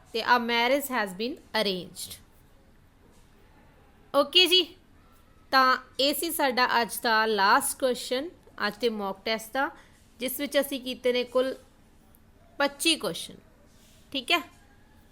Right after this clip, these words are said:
ਪੱਚੀ ਪ੍ਰਸ਼ਨ ਅਸੀਂ ਕੀਤੇ ਨੇ ਤੇ ਦੋ ਕੁਐਸਚਨ ਤੁਹਾਡੇ ਲਈ ਛੱਡੇ ਨੇ, ਉਹ ਤੁਸੀਂ ਕੁਮੈਂਟ ਬਾਕਸ ਦੇ ਵਿੱਚ ਜ਼ਰੂਰ ਟਾਈਪ ਕਰਨੇ ਆ। ਕਿੰਨੇ ਮਾਰਕਸ ਆਏ ਜੀ ਤੁਹਾਡੇ ਅੱਜ ਦੇ ਇਸ ਮੌਕ ਟੈਸਟ ਦੇ ਵਿੱਚੋਂ? ਸਾਰਿਆਂ ਨੇ ਜਿਹੜੇ ਆਪਣੇ ਮਾਰਕਸ ਆ ਜ਼ਰੂਰ ਮੈਂਸ਼ਨ ਕਰਨੇ ਆ, ਤਾਂ ਕਿ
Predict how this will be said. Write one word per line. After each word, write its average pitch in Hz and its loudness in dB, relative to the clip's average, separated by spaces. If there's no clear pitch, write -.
ਪੱਚੀ 262 -2
ਪ੍ਰਸ਼ਨ 277 -2
ਅਸੀਂ 233 -8
ਕੀਤੇ 240 -4
ਨੇ 285 -2
ਤੇ 240 2
ਦੋ 226 0
ਕੁਐਸਚਨ 262 -4
ਤੁਹਾਡੇ 196 0
ਲਈ 214 -4
ਛੱਡੇ 254 -2
ਨੇ, 262 -2
ਉਹ 226 -6
ਤੁਸੀਂ 214 -12
ਕੁਮੈਂਟ 214 -6
ਬਾਕਸ 220 -4
ਦੇ 220 -6
ਵਿੱਚ 208 -8
ਜ਼ਰੂਰ 220 -8
ਟਾਈਪ 240 -2
ਕਰਨੇ 247 -2
ਆ। 277 -2
ਕਿੰਨੇ 302 0
ਮਾਰਕਸ 311 6
ਆਏ 311 4
ਜੀ 277 -4
ਤੁਹਾਡੇ 240 0
ਅੱਜ 233 -2
ਦੇ 226 0
ਇਸ 233 -4
ਮੌਕ 220 -4
ਟੈਸਟ 247 -2
ਦੇ 277 2
ਵਿੱਚੋਂ? 269 0
ਸਾਰਿਆਂ 220 4
ਨੇ 240 2
ਜਿਹੜੇ 214 4
ਆਪਣੇ 226 2
ਮਾਰਕਸ 220 4
ਆ 285 8
ਜ਼ਰੂਰ 254 2
ਮੈਂਸ਼ਨ 254 0
ਕਰਨੇ 247 2
ਆ, 277 2
ਤਾਂ 254 4
ਕਿ 254 4